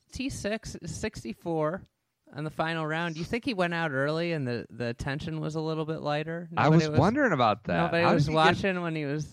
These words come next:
Speaker 1: when he was chumming in that up to the chest?
Speaker 2: <laughs>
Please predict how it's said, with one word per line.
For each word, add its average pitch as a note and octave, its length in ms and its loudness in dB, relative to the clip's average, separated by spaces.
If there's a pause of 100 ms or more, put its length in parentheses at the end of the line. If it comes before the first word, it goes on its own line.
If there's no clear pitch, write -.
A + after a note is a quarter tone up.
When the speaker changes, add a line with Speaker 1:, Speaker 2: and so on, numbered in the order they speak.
(140)
Speaker 1:
when C#3+ 180 -6
he B2 100 -4
was D3 280 -6 (960)
chumming E3+ 400 -10
in E3 160 -16
that D#3 220 -10
up D#3+ 140 -12 (120)
to D#3+ 120 -16
the C3+ 80 -18
chest? - 580 -12 (300)
Speaker 2:
<laughs> A#3+ 80 -6